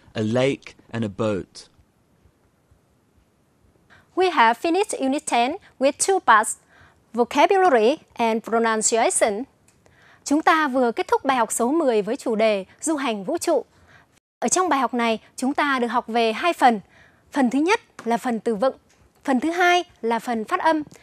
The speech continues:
Speaker 2: Trong phần từ vựng, chúng ta được học về ba loại từ vựng, đó là động từ, danh từ,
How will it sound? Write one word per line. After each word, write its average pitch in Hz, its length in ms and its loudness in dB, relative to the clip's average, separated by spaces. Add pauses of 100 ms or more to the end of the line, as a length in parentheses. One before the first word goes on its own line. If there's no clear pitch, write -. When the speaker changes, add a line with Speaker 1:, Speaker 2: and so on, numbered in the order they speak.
(180)
Speaker 2:
Trong 370 160 0
phần 277 180 2
từ 254 140 2
vựng, 269 200 6 (220)
chúng 277 220 0
ta 277 300 2
được 240 180 0
học 247 200 -2
về 226 300 0
ba 330 200 0
loại 320 200 0
từ 247 140 0
vựng, 254 200 4 (260)
đó 254 200 -2
là 269 300 0 (180)
động 247 280 2
từ, 233 280 4 (220)
danh 320 280 -4
từ, 233 280 4